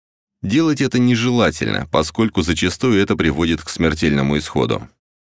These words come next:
Третья жаберная дуга также участвует в формировании подъязычной кости. Из четвертой жаберной дуги формируются щитовидные и остальные хрящи гортани и трахеи. Получается, мы до сих пор говорим, дышим и глотаем жабрами.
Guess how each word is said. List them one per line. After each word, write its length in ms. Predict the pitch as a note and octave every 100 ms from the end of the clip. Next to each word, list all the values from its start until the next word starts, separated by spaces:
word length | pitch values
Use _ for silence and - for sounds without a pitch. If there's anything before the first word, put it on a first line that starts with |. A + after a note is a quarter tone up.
| _ -
Третья 420 | C3 D#3+ - G2+
жаберная 520 | G2+ A2 G2 F#2 E2+
дуга 340 | E2+ G2 C3+
также 480 | - - G2+ G#2+ G2+
участвует 540 | F#2 - F#2 G2 G#2 -
в 40 |
формировании 760 | F#2+ E2+ D#2+ C#2+ C#2+ F#2+ F#2+ F2+
подъязычной 800 | F#2+ D#2+ D#2 D2+ D2+ - D#2 D#2
кости. 540 | D2 B1+ - - - - _ _ _
Из 120 | - D#2+
четвертой 500 | - D2+ C#2+ - F2
жаберной 460 | F#2+ F#2+ G#2 G#2
дуги 320 | G2 G#2+ A2 A#2+
формируются 840 | - F2 D#2+ D#2 A2 A2+ - G#2+
щитовидные 760 | G#2 F#2+ D#2+ C#2+ G#2 G#2 F#2+
и 160 | D#2+ G2+
остальные 640 | G2+ - F2+ F2 G2 G2
хрящи 460 | E2 D#2+ D#2 - A2+
гортани 560 | E2+ D2+ - G2+ F#2
и 40 | E2+
трахеи. 600 | E2+ F2 - B1+ G#1+ - _ _ _
Получается, 600 | D#2+ E2 - D#3+ C#3+ -
мы 160 | A2 C3
до 100 | A#2
сих 220 | A2 F#2+
пор 180 | A2 G#2
говорим, 580 | D#2+ C2+ C#2 F2+ A2+ E2
дышим 380 | D2 G2 F2 D#2+
и 140 | E2
глотаем 520 | D#2+ D2 G2+ F2+ F2
жабрами. 640 | D#2 E2+ D2+ C2+ A1+ G1+